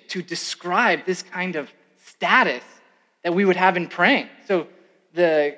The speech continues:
Egyptians would, wouldn't even dare to think that their gods were their father or mother. The Greeks would talk about Zeus like he was the father of all humanity, but they would never, there's no recording of any Greek ever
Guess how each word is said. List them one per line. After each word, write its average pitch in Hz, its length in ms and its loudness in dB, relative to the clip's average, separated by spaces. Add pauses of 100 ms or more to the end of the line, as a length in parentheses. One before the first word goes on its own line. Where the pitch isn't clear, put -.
Egyptians 196 720 0
would, 202 240 -2
wouldn't 247 200 4
even 180 360 -2
dare 180 200 4
to 170 60 -2
think 160 320 -6
that 135 140 -10
their 139 100 -4
gods 127 400 -2
were 131 80 -10
their 120 140 -10
father 117 500 -6
or 127 80 -14
mother. 113 300 -12 (320)
The 175 80 -2
Greeks 214 380 0
would 220 160 -2
talk 190 260 -2
about 180 260 2
Zeus 185 460 -2 (180)
like 160 300 -2
he 175 100 -4
was 165 180 -2
the 165 100 -12
father 170 500 4
of 151 100 -2
all 160 160 2
humanity, 156 540 -10
but 170 180 -20
they 220 140 -2
would 196 200 -2
never, 185 500 -2
there's 170 220 -8
no 220 400 2
recording 180 640 -4 (360)
of 160 80 -20
any 190 200 -2
Greek 170 380 2
ever 165 360 -2